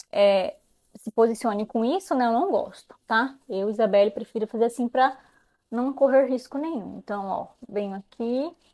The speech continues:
E na hora que você passa ele... Gente, cheiro maravilhoso, sinceramente, é um cheiro muito bom. E na hora que você passa ele, você já sente seu cabelo condicionar. Tá vendo? Você sente seu cabelo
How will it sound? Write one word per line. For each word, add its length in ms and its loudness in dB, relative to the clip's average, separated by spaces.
E 40 -2
na 120 8
hora 100 8
que 100 0
você 280 4
passa 500 2
ele... 200 6
Gente, 200 2
cheiro 240 0
maravilhoso, 500 -2
sinceramente, 520 -2
é 20 -6
um 20 -12
cheiro 200 -4
muito 180 -8
bom. 180 -4
E 60 -10
na 80 4
hora 100 4
que 100 0
você 260 2
passa 300 4
ele, 100 6
você 180 -4
já 100 4
sente 280 -2
seu 100 -2
cabelo 240 6
condicionar. 840 2
Tá 120 2
vendo? 280 4
Você 100 -4
sente 220 2
seu 100 0
cabelo 300 8